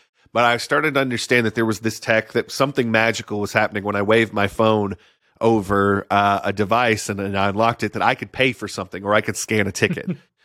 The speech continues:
Speaker 1: And so that was, that was sort of my first introduction into this. And then somewhere along the way, I started to kinda understand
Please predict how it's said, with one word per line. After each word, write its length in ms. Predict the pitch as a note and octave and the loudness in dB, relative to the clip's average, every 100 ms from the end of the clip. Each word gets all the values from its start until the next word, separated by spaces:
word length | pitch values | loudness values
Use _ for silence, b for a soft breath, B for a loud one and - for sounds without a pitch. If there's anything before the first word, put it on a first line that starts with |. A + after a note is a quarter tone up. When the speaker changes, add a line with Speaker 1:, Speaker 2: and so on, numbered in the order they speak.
| _ | _
Speaker 1:
And 100 | C3 | -2
so 140 | E3 | 2
that 180 | D#3+ F#3+ | 2 2
was, 220 | F3+ - | -2 -8
that 200 | - D#3+ | -8 -8
was 140 | E3 - | -6 -10
sort 220 | F3+ F3 | -6 -6
of 80 | D3 | -2
my 160 | C#3+ | 0
first 320 | C3+ C#3+ C3+ - | 2 0 0 -4
introduction 680 | B2 - A2+ B2 - C3 | -6 -4 0 0 0 -2
into 240 | A2+ G2+ G#2+ | -2 -2 0
this. 380 | G#2+ G#2+ - - b b b | 4 2 0 -10 b b b
And 180 | - C#3 | -2 0
then 120 | D3 | 0
somewhere 460 | C3+ - G#3+ B3 G#3+ | -2 0 0 2 4
along 300 | F3 D3+ D3 | 4 2 0
the 80 | C3 | 2
way, 240 | B2 B2+ | 4 4
I 80 | A#2 | 2
started 380 | - B2 B2 - | 0 -4 -4 -8
to 100 | A#2+ | -10
kinda 320 | - A#2 - | -4 -4 -2
understand 800 | A#2 A2+ G#2+ - A#2 A2 G#2 | -4 -4 -4 -2 2 2 0